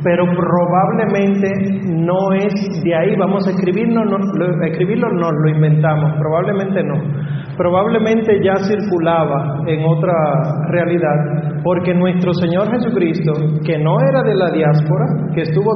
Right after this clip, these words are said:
todo, todo momento en Tierra Santa, conocía la Septuaginta. Quiere decir que de la diáspora, la Septuaginta llega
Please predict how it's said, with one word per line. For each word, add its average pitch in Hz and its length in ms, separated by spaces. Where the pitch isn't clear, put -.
todo, 247 500
todo 226 340
momento 196 340
en 160 80
Tierra 170 280
Santa, 254 800
conocía 180 560
la 165 100
Septuaginta. 156 760
Quiere 196 240
decir 214 260
que 202 100
de 175 120
la 170 100
diáspora, 185 560
la 156 120
Septuaginta 160 640
llega 160 480